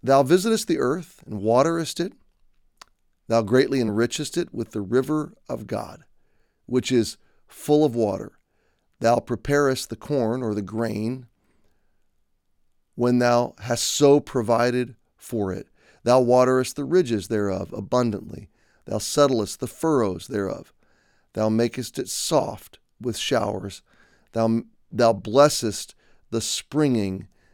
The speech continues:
thereof." Now, I want to pause there. I want to just talk about, um, verses nine, ten, and eleven. It's all about water. And if it,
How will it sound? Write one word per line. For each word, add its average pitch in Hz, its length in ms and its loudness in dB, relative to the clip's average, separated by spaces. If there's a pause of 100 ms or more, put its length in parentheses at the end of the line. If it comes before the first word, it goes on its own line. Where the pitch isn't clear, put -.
(160)
thereof." 117 520 2
Now, 113 140 -2
I 120 120 0
want 139 220 2
to - 140 -4
pause 156 280 0
there. 143 180 2
I 107 60 0
want 120 180 0
to 139 60 2
just 139 220 -4
talk 151 260 2
about, 123 380 2 (500)
um, 104 440 -2 (120)
verses 113 420 -4
nine, 127 380 0
ten, 113 440 -4
and 123 120 -6
eleven. 135 380 -2
It's 107 180 -8
all 170 200 2
about 165 380 0
water. 143 420 -4 (840)
And 131 320 2
if - 180 0
it, 135 140 -2